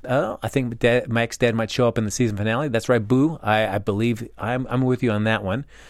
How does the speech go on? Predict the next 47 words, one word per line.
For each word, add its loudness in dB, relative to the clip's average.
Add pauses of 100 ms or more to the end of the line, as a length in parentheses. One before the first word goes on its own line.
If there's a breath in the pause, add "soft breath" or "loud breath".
(140 loud breath)
And 2
T 4
Lindsay, 4
I'm 4
with -2
you. 4
Not 2
a -4
big, 0 (200)
uh, -4
not -4
big 0
on -4
pain -4
either. -2
Come -4
on, -8
guys. -6
It's -6
just -4
one -4
punch, -6 (340 soft breath)
just -4
a 4
little 6
pain, 0
and -4
you -2
get 2
five 2
hundred 2
dollars 2
or -2
maybe 2
a 2
thousand 2
if -2
it's -2
a -10
punch -4
to -4
the -4
face. -4 (760 loud breath)
And, 2
uh, 4 (100)
oh, 4
uh, 2